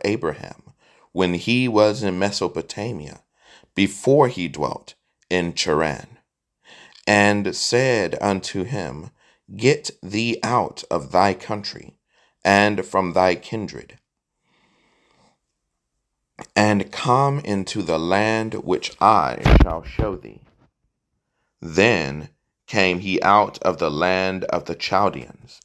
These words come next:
and dwelt in Charan, and from thence, when his father was dead, he removed him into this land,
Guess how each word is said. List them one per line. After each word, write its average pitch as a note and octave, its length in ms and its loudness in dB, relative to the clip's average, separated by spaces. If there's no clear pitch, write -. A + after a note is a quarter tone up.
and F2+ 400 2
dwelt G2+ 520 4
in F#2 220 -4
Charan, D#2 760 -6
and G2+ 500 0
from F2 360 -2
thence, - 560 -4
when F#2 260 0
his G#2 220 0
father G#2+ 560 2
was D2 220 -10
dead, E2+ 600 -8
he A2+ 200 -2
removed G#2 720 0
him - 260 -14
into E2 560 -4
this G#2 340 -2
land, F#2+ 520 -6